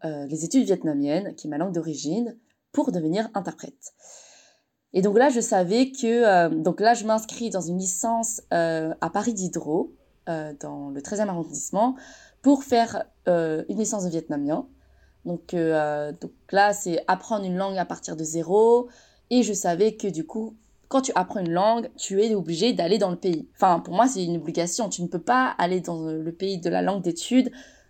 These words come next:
euh, sinon, c'est pas apprendre. Enfin, voilà. Ça, c'est mon, ma conception de vie. Donc, euh, je savais qu'en troisième année, j'irais au Vietnam. Ça, je le savais. Et, euh, donc après, euh, je crois que de,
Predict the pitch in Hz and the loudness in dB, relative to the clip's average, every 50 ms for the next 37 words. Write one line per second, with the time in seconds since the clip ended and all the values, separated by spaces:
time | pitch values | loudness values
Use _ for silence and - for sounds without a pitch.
0 | _ - 165 165 156 151 143 143 143 139 139 139 139 139 139 - - 156 151 185 | _ 2 2 4 4 2 0 -2 -4 -6 -6 -8 -8 -10 -10 -8 -6 -4 -2 -2
1 | 214 214 - - - - 160 - - 160 160 175 - - 190 165 151 160 - 151 | -2 -4 -6 -10 -10 -10 -6 -2 0 0 0 0 -4 -2 -2 -2 -2 -4 -8 -12
2 | 147 - - - 160 151 - - _ _ - 185 180 180 160 156 151 147 143 - | -14 -12 -6 -4 -2 -2 -4 -6 _ _ -8 -6 -4 -4 -4 -4 -4 -6 -6 -6
3 | 160 160 - 170 160 165 156 - - 147 143 143 135 151 196 262 - _ _ _ | -8 -6 -6 -8 -8 -10 -10 -8 -6 -6 -4 -4 -4 -6 -6 -8 -8 _ _ _
4 | _ _ _ - - - - _ _ - - 185 262 294 277 - 247 202 185 170 | _ _ _ -20 -20 -20 -20 _ _ -4 2 4 4 4 4 4 2 2 2 0
5 | 180 175 - 170 170 175 240 262 262 - 220 - - 180 180 - 254 262 262 285 | -2 0 0 0 2 2 0 0 0 0 -4 -2 -2 -6 -4 2 2 4 4 4
6 | 247 190 165 160 170 185 220 269 - - 170 165 185 175 185 170 151 165 - - | 4 4 2 2 0 0 -2 -4 -6 -4 0 2 2 4 2 0 0 -2 -6 -4
7 | 170 160 - - - _ _ _ - - - 247 247 196 185 175 - 160 156 - | -6 -6 -6 -8 -14 _ _ _ -10 -2 2 2 2 2 0 -4 -6 -8 -8 -8
8 | - - _ _ _ - _ _ _ _ _ _ _ _ _ _ _ - 190 190 | -12 -14 _ _ _ -20 _ _ _ _ _ _ _ _ _ _ _ -6 -2 0
9 | 185 180 175 170 165 160 160 - - - - - - - - _ - - - 202 | 2 2 2 2 0 -2 -4 -6 -18 -20 -20 -20 -20 -20 -20 _ -4 2 4 4
10 | 185 185 - - 285 302 311 320 294 247 202 180 175 170 170 165 - - _ _ | 4 4 0 -2 0 2 4 4 4 4 4 4 2 2 0 -2 -6 -10 _ _
11 | _ _ - - - - - - - 277 - - - 233 170 151 - 170 165 160 | _ _ -12 -12 -10 -10 -6 -2 0 0 0 0 -2 -4 -4 -2 -2 0 2 2
12 | 156 151 147 147 143 143 143 139 | 0 0 -2 -4 -6 -6 -8 -10